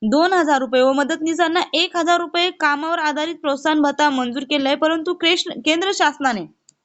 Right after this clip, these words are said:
अंगणवाडी सेविका व मदतनीसांची नियुक्ती ही ठोक मानधन व ठराविक वेळ यानुसार केलेली आहे. त्यामुळे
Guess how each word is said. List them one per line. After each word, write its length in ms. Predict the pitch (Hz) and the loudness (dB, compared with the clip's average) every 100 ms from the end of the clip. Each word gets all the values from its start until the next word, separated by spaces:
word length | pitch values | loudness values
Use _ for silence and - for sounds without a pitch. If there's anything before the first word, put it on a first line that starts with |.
| _ _ _ _ | _ _ _ _
अंगणवाडी 460 | - 226 247 262 302 | -4 0 2 2 0
सेविका 460 | 302 277 277 285 | 0 0 2 0
व 60 | 311 | 0
मदतनीसांची 720 | 311 294 277 277 285 277 294 | -2 -4 -4 -2 -2 -2 -2
नियुक्ती 460 | 285 285 320 320 330 | 2 2 0 0 2
ही 160 | 330 | 2
ठोक 380 | 339 - 311 349 | 0 0 0 2
मानधन 460 | 330 285 262 247 208 _ _ _ _ _ | 0 0 0 -8 -8 _ _ _ _ _
व 100 | 240 269 | -4 -2
ठराविक 560 | 277 285 294 320 381 392 | 0 2 2 0 -4 -4
वेळ 300 | 269 277 220 - _ _ _ | 0 2 0 -4 _ _ _
यानुसार 680 | 240 277 330 359 359 359 370 | -2 0 0 -4 -2 -2 0
केलेली 400 | 359 311 294 302 | 0 0 2 2
आहे. 260 | 311 311 | 2 0
त्यामुळे 480 | 320 330 349 359 254 | -4 -2 -2 0 -4